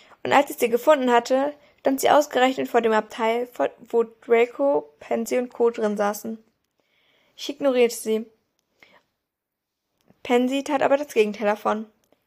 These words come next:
"Lissy, willst du dich nicht neben uns setzen? Liebes, ich hab dich vermisst. Wie geht es ei-, wie geht es dir eigentlich?"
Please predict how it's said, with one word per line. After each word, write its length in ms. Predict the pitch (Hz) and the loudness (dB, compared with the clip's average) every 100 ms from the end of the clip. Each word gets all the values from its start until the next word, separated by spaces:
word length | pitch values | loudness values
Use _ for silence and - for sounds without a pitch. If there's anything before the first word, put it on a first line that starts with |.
| _ 320 | _ -10
"Lissy, 580 | 381 - 415 381 339 254 | -8 -2 4 4 4 4
willst 220 | 254 254 | 4 2
du 40 | |
dich 160 | 240 254 | -4 -6
nicht 200 | 247 - | -6 -2
neben 260 | 220 220 | -2 0
uns 220 | 240 254 269 | 0 0 2
setzen? 400 | 262 - 294 - _ - - | 0 -2 -12 -14 _ -20 -8
Liebes, 300 | 277 294 294 | -4 -4 -4
ich 120 | 294 | 0
hab 200 | 285 285 | 0 0
dich 100 | - | -6
vermisst. 600 | 311 302 349 403 - - _ _ _ - | -4 -2 0 -2 -4 -16 _ _ _ -6
Wie 120 | 233 | 0
geht 220 | 330 440 | 0 0
es 140 | 381 | 0
ei-, 180 | - 254 - | 2 0 0
wie 160 | 254 262 | -6 0
geht 160 | 381 | 0
es 120 | 415 | 0
dir 140 | - - | 2 4
eigentlich?" 560 | 220 220 214 214 - | 4 2 -2 -4 -10